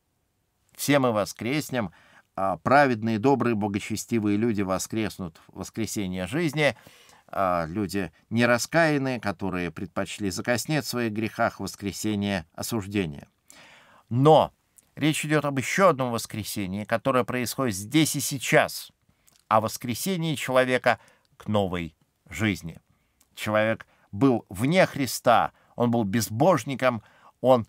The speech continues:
жил, э, не интересуясь Богом, для него это была совершенно чужая, незнакомая сфера жизни. И вот он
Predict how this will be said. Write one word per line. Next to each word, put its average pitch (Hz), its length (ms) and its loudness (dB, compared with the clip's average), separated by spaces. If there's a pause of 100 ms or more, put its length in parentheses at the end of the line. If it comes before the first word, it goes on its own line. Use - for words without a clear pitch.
(160)
жил, 120 520 2 (300)
э, 110 300 0
не 127 360 2
интересуясь 151 680 -2
Богом, 127 440 0
для 107 120 -6
него 123 200 0
это 120 160 -4
была 120 400 2 (320)
совершенно 131 540 -2
чужая, 160 420 4
незнакомая 127 640 0
сфера 107 360 -2
жизни. 95 420 -8 (420)
И 113 60 -4
вот 135 220 2
он 131 140 -2